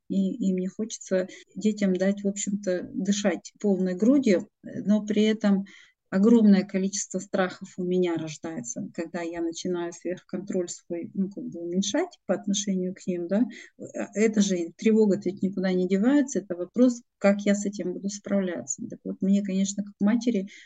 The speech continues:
очень часто тревожно за детей. Ну, по поводу тоже всего. Новости почитала, тревожно, гороскоп посмотрела, что-нибудь тревожно, где-то что-то увидела, опять тревожно. То есть м-, материнство, <laughs> такая история.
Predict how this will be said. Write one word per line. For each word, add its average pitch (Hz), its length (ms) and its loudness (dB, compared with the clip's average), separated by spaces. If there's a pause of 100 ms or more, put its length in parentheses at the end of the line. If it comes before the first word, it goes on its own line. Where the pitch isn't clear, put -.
очень 202 400 4
часто - 340 -2
тревожно 185 560 -2
за - 180 -16
детей. 180 460 -6
Ну, 202 200 4
по 196 100 -2
поводу 226 400 2
тоже 196 300 0
всего. 190 400 -2
Новости 175 400 -6
почитала, - 600 -6
тревожно, 185 720 -2
гороскоп 202 480 -4
посмотрела, 214 560 0
что-нибудь 175 400 -4
тревожно, 185 680 2 (220)
где-то 202 240 4
что-то 240 360 4
увидела, 233 460 6
опять 208 420 0
тревожно. 208 680 4 (260)
То 220 80 0
есть 214 120 0 (160)
м-, 196 200 2
материнство, 240 640 6
<laughs> 240 280 12
такая 208 380 2
история. 214 540 2